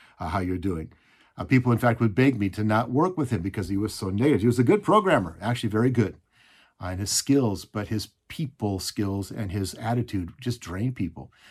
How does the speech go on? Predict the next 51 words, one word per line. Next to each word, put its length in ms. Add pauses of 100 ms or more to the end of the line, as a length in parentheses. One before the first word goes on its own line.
(280)
Ted 240
had 120
a 40
lot 140
of 100
baggage. 360
I 120
got 200
to 80
know 160
his 120
story 340
a 40
little 200
bit, 260 (520)
and 220
none 140
of 120
it 80
was 160
good. 400 (400)
But 240
Ted 240
would 100
drain 360
the 80
bone 400
marrow 280
right, 340
marrow 400
right 240
out 280
of 280
you 220
because 340
Ted 280
was 180
never 300
positive 440
about 320
anything. 400
And 120
that 160
seems 320
perhaps 480
unfair 340
to 60
say 160
never 480
about 280
anything, 440